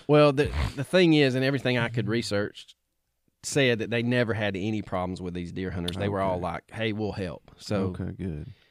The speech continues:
Speaker 1: they wasn't, you know, but it, I just find it, the shit luck that has befallen this case between the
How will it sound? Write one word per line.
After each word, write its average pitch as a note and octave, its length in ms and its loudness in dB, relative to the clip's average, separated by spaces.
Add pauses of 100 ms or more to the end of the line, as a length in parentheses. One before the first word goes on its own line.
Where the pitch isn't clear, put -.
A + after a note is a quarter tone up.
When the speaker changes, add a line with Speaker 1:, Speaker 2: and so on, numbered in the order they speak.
(200)
Speaker 1:
they A#2+ 180 0
wasn't, G2 560 -4
you G#2+ 100 -4
know, F#2 160 -4
but F#2 180 -8 (1400)
it, - 200 -8
I A2+ 200 -2
just A2+ 180 -4
find G2+ 260 -2
it, F#2 120 -8 (840)
the A#2+ 100 -2
shit - 360 0
luck B2+ 300 2
that A#2 120 -4
has A2 160 -6
befallen A2 560 -4
this G#2+ 140 -6
case G#2+ 560 -6 (220)
between G2 500 -4
the F2 280 -8